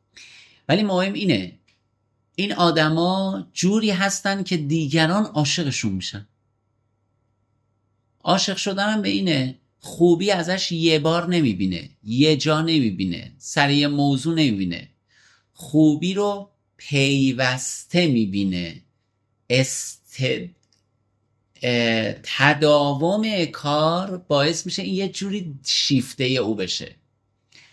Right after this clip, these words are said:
و الا همه آدم‌ها وقتای خوبن. آیا همه وقت خوبن؟ نه.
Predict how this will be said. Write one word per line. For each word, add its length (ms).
و 40
الا 320
همه 320
آدم‌ها 680
وقتای 420
خوبن. 520
آیا 320
همه 440
وقت 360
خوبن؟ 720
نه. 340